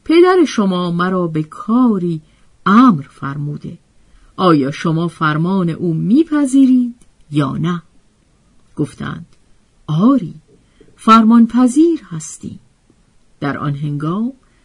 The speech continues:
خازن پیش رفته، بازوان ایشان را ببست و به صندوقشان گذاشته، بر استری بنهاد و از شهر به در آورد و تا هنگام ظهر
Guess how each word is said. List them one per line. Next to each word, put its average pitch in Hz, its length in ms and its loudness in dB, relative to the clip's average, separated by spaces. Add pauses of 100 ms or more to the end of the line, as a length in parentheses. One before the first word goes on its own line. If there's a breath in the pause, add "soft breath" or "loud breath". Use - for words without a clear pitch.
(120)
خازن 139 560 -4
پیش 160 600 -10
رفته، 277 380 -6 (460 soft breath)
بازوان 240 760 4
ایشان 240 540 -2
را 214 200 -2 (120)
ببست 240 540 -2
و 180 120 -4 (340 soft breath)
به 180 100 -2
صندوقشان 240 1080 4
گذاشته، 220 800 -2 (300 soft breath)
بر 147 300 -4
استری 240 540 0
بنهاد 196 600 -2
و 175 120 -4 (320 soft breath)
از 143 320 -6
شهر 139 500 -4 (220)
به 170 120 2
در 254 260 2
آورد 233 440 2
و 226 120 0 (300 loud breath)
تا 277 160 0
هنگام 285 500 4
ظهر 202 520 0